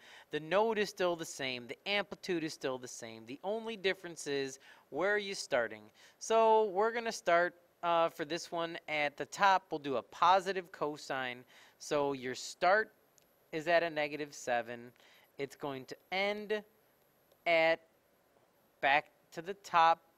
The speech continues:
is twenty-nine. You're gonna add seven, so that becomes theta plus seven. And that's gonna still give you your negative, or that's gonna give you your zero, which is less than or equal to. And go figure, you add seven, look, there's your thirty-six again.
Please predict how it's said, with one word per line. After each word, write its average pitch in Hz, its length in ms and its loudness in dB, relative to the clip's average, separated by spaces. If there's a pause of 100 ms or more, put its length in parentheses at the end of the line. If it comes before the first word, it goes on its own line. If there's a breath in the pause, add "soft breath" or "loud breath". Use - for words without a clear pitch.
is 147 260 -14
twenty-nine. 131 800 -8 (380 soft breath)
You're 131 120 -4
gonna 135 220 -6 (100)
add 180 400 0
seven, 147 500 -2
so 131 140 -16
that 120 220 -6
becomes 120 360 -16
theta 117 300 -12
plus 170 400 -2
seven. 131 540 -8 (1400 loud breath)
And 131 340 -6
that's 120 180 -6
gonna 120 300 -14
still 151 300 -8
give 139 200 -8
you 131 120 -8
your 120 120 -6
negative, 113 600 -10
or 117 140 -10
that's 127 200 -6
gonna 127 180 -12
give 117 140 -8
you 117 100 -12
your 113 120 -10
zero, 175 640 0 (540 soft breath)
which 131 180 -10
is 123 180 -8
less 120 200 -2
than 123 180 -14
or 117 160 -12
equal 165 320 -8
to. 151 400 -6 (400 loud breath)
And 202 460 -2
go 165 160 0
figure, 160 380 -4
you 120 180 -8
add 135 280 -4
seven, 160 480 -4
look, 170 260 -8
there's 120 240 -10
your 143 100 -10
thirty-six 160 640 -8
again. 127 260 -10